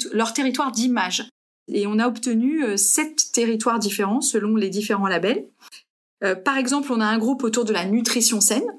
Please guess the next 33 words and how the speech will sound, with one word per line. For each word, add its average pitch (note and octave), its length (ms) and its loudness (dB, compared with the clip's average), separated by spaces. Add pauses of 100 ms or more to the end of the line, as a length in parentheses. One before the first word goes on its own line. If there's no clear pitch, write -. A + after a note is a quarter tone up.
donc F#3+ 200 -2
tous B3+ 120 -4
les A#3+ 140 2
labels A3+ 340 0
qui G#3+ 120 -4
vont A3+ 300 0
rassurer A#3+ 800 2
sur G3+ 160 0
l'aspect F#3 280 0
nutritionnel, G3+ 840 0 (240)
dans G3+ 100 0
lesquels, A3 320 0
bien A3+ 160 0
sûr, A#3 220 2
on A3+ 60 0
va F#3 80 2
retrouver F3+ 240 -4
le E3+ 100 -2
Nutri-Score, A#3 680 0
donc G#3 180 -4
il G#3 80 0
a G3 60 0
sa G3 180 -2
bonne A3 220 0
place, D4+ 300 0
hein, G3+ 100 -2
on F3+ 40 -12
parlait G#3+ 260 -2
du G#3+ 100 -4
Nutri-Score G#3+ 440 -2
tout G#3+ 140 -4
à G3+ 100 0
l'heure, D#4 160 2